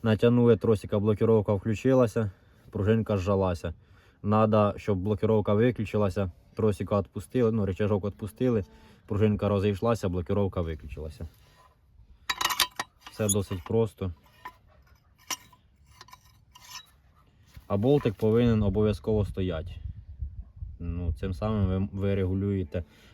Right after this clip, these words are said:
зазор між валом ручника і кри-, ну, і... і кришкою, щоб вал у вас не бігав. Отож, зараз приступаємо до роботи.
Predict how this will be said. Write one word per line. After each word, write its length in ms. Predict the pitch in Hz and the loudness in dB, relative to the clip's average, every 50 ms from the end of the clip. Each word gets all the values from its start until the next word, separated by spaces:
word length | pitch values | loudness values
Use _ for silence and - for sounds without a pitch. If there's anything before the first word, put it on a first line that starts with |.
| - _ - | -20 _ -6
зазор 360 | 98 95 92 101 104 101 95 | -4 -2 0 0 0 0 -2
між 200 | 92 92 92 87 85 82 92 90 87 82 - - - - - - - | -2 -2 -4 -4 -4 -4 -4 -4 -4 -6 -10 -16 -20 -20 -20 -14 -6
валом 380 | 95 98 98 98 98 95 95 92 | -2 0 0 2 2 0 0 -2
ручника 640 | 98 95 - - 101 95 - - 117 117 113 101 - - - - - - - - - - - | -4 -6 -6 -6 -6 -6 -4 -4 -4 -4 -4 -6 -10 -18 -20 -20 -20 -20 -20 -20 -20 -16 -12
і 160 | 98 98 92 | -10 -8 -8
кри-, 220 | - - 90 92 - - | -6 -6 -6 -6 -4 -4
ну, 140 | 117 101 87 | -2 -2 -2
і... 120 | 85 82 - | -4 -6 -6
і 140 | - 104 92 | -6 -6 -6
кришкою, 640 | - - 92 87 82 - - - 82 - 67 76 73 - - | -4 -4 -4 -4 -6 -8 -10 -12 -10 -8 -8 -10 -10 -12 -10
щоб 180 | - - 92 90 | -8 -6 -4 0
вал 240 | 101 117 117 113 | 2 4 4 4
у 40 | 104 | 2
вас 240 | 95 98 92 - - | 2 0 -2 -2 -2
не 160 | 98 104 104 | -2 -2 -2
бігав. 440 | 95 87 90 82 78 78 76 73 73 - _ _ _ _ _ - _ _ _ - _ _ _ _ _ _ _ _ _ _ _ _ _ - _ _ - _ _ _ _ _ _ _ _ _ _ _ _ 196 202 202 208 214 214 214 214 214 214 214 220 220 214 214 - - - - - - - _ _ _ _ _ _ _ | -2 -2 -4 -6 -6 -8 -8 -10 -12 -14 _ _ _ _ _ -20 _ _ _ -20 _ _ _ _ _ _ _ _ _ _ _ _ _ -20 _ _ -20 _ _ _ _ _ _ _ _ _ _ _ _ _ _ -20 -20 -20 -20 -20 -20 -20 -20 -20 -20 -20 -20 -20 -20 -20 -20 -20 -20 -20 -20 _ _ _ _ _ _ _
Отож, 320 | 104 98 - - 110 95 | -10 -6 -2 -2 -2 0
зараз 320 | 87 107 110 113 107 92 - | 0 0 0 0 0 -2 -4
приступаємо 760 | - 104 90 - - 87 - 104 101 101 98 95 92 92 87 | -8 -10 -10 -10 -12 -8 -4 -2 -2 0 0 -2 -2 -4 -4
до 120 | 85 90 | -4 -4
роботи. 500 | 87 90 87 90 98 101 85 - 78 76 | -4 -4 -4 -4 -6 -6 -6 -8 -12 -14